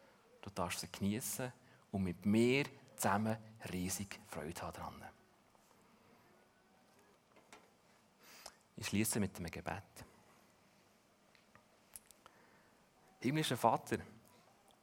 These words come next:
überfließendes Lebenswasser, Gnade, Friede, Freude, in Fülle und mehr als genug. Danke für all das, was du uns gibst, was du schenkst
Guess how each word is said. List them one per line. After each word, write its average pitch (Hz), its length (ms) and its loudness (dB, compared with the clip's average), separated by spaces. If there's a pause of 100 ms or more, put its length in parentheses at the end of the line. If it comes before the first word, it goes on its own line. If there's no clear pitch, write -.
(1400)
überfließendes 117 800 2
Lebenswasser, 107 880 4 (1500)
Gnade, 117 420 8
Friede, 123 320 2
Freude, 98 520 4 (1120)
in 107 140 2
Fülle 139 460 6
und 101 200 0 (300)
mehr 104 260 6
als 104 220 2
genug. 101 340 -2 (2250)
Danke 117 340 4
für - 180 -2
all 101 260 8
das, 113 200 -4
was 98 100 -2
du 92 140 -2
uns 90 260 -4
gibst, - 480 -2
was 95 100 -10
du 98 100 -10
schenkst - 720 0